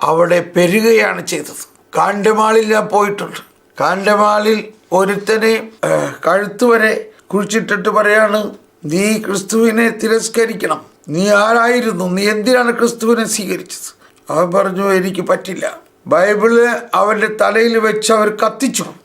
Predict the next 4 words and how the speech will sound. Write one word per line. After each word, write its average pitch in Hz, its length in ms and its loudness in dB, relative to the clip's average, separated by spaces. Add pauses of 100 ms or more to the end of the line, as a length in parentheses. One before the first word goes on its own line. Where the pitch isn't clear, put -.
(300)
എന്നിട്ടും 165 680 -2 (380)
അവൻ 160 280 0
പറഞ്ഞു, 151 440 -2 (580)
"ഇല്ല, 147 240 -6